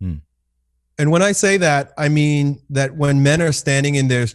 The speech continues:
Speaker 2: their true strength, their true power, they not only know how to lead, but they know how to follow. It's very, I say that, that women work in circles, but men work in hierarchies. And it's not about dominance. That is the, that's the immature masculinity.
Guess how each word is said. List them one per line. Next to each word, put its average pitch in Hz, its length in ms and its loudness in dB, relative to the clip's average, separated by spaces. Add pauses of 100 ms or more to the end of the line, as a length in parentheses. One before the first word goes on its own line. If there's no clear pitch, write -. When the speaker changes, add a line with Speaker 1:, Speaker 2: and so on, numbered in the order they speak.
(240)
Speaker 2:
their 127 240 -2
true 143 240 0
strength, 127 480 -4
their 110 100 -2
true 131 240 -2
power, 131 540 -2 (380)
they 165 100 4
not 175 180 2
only 214 220 0
know 170 160 2
how 151 120 2
to 139 80 0
lead, 131 340 2
but 127 100 -6
they 120 100 -2
know 123 160 0
how 120 120 0
to 104 60 -2
follow. 101 640 -4 (640)
It's 175 220 0
very, 180 400 0
I 151 100 0
say 180 200 0
that, 147 120 0 (200)
that 135 200 -2
women 151 360 2
work 143 200 0
in 127 100 0
circles, 131 520 -2
but 117 160 -4
men 120 260 2
work 117 220 -2
in 110 80 -2
hierarchies. 104 720 -2 (480)
And 156 120 0
it's 147 140 0
not 170 160 2
about 170 460 0
dominance. 135 800 0 (300)
That 160 340 0
is 160 500 0
the, 135 600 0
that's 151 360 -4 (380)
the 190 160 -6
immature 180 560 2
masculinity. 117 920 -2